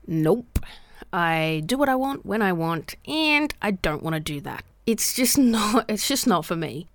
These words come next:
More on that, I'm not domesticated. Like, I am, I'm not great with domestics. I don't like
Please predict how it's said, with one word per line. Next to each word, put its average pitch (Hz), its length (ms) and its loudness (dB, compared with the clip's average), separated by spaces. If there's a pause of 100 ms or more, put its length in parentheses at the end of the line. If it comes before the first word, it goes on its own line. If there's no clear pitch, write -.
(100)
More 269 340 4
on 226 140 4
that, - 500 -4 (920)
I'm 269 260 0
not 226 460 2 (160)
domesticated. - 1040 -2
Like, 175 180 0 (360)
I 220 220 4
am, 208 440 2
I'm 233 260 2
not 240 280 0
great 151 320 -4 (140)
with 170 180 -2
domestics. - 680 -6 (300)
I 185 80 -4
don't 208 400 0 (200)
like 180 680 -4